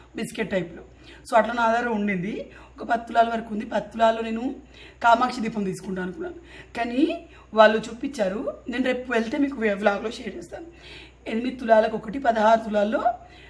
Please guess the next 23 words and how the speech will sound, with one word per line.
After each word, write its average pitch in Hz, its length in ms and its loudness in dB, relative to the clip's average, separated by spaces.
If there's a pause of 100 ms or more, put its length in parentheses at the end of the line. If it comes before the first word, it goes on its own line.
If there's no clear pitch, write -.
(160)
పదహారున్నర 240 560 4
తులాల్లో 214 640 -4 (480)
జత 247 220 0
ఉంది 226 240 2
కామాక్షి 208 420 -4
దీపం, 240 160 -6
ఇంత 226 280 -4
ఉంటుంది 190 320 -8
దీపం. - 180 -14 (760)
కానీ 381 260 -12
ముడితే 285 360 -2
ఏంటంటే 233 720 0
ఎనిమిది 254 320 -4
పాయింట్ 262 300 -6
రెండు 208 440 -4
గ్రాములు, 190 560 -6 (360)
ఎనిమిది 220 300 -4
తులాలు 185 320 0
అంటే 214 540 0 (500)
ఎయిటీ, 233 480 -2 (1900)
ఎయిట్ 254 200 2
హండ్రెడ్ 254 240 2
గ్రామ్స్, 196 460 2